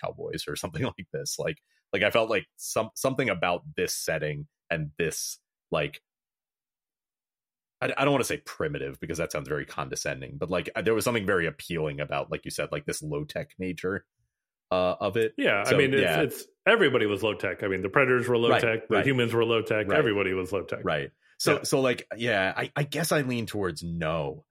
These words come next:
Speaker 1: that I don't <laughs> wanna see a, a sequel to this because I feel like it would not be, I, I struggle to see how they'd be able to, like, capture this the same way. But, yeah.
Speaker 2: I think that's totally fair. And
Speaker 1: Yeah.
Speaker 2: I, I think what's interesting is,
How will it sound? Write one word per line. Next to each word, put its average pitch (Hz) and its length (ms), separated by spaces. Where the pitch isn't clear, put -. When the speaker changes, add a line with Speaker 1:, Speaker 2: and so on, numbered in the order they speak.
Speaker 1:
that - 120
I 160 60
don't 156 260
<laughs> - 40
wanna 143 200
see 107 260
a, 87 180
a 87 80
sequel 85 360
to 80 60
this 80 200
because 82 340
I 80 100
feel - 520
like 82 200
it 73 80
would 80 160
not 78 280
be, 73 360
I, 95 160
I 98 180
struggle 143 480
to 110 100
see 98 220
how 82 160
they'd 80 180
be 80 120
able 76 160
to, 76 40
like, 73 300
capture 76 400
this 69 400
the - 80
same 69 240
way. 78 280
But, 76 240
yeah. - 140
Speaker 2:
I - 60
think 202 160
that's 135 200
totally 104 260
fair. 95 360
And 131 100
Speaker 1:
Yeah. 156 220
Speaker 2:
I, 151 40
I - 20
think 156 320
what's 143 160
interesting 160 400
is, 113 160